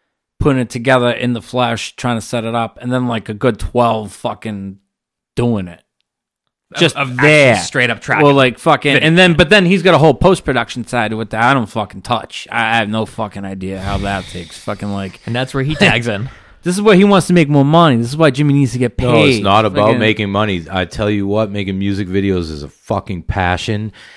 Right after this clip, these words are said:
Speaker 3: and anyone that focuses on it is doing you a favor. So pay them whatever they want because
Speaker 1: Fifty
Speaker 3: you,
Speaker 1: bucks.
Speaker 3: it does.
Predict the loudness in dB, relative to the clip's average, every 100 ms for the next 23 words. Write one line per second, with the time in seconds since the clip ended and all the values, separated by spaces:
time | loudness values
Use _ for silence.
0 | -20 _ -10 -8 -6 -4 -2 0 0 -2
1 | -2 -2 -2 -4 -6 -6 -4 -2 -4 -6
2 | -12 -12 -6 -4 -2 -2 -2 -2 -6 -6
3 | -2 0 2 0 -2 -6 -8 -8 -4 -4
4 | -4 -8 -8 -4 -4 -4 -4 -4 -4 -4
5 | -6 -8 -6 -6 -6 -14 _ _ -6 -6
6 | -4 -2 -4 -6 -18 _ -6 2 2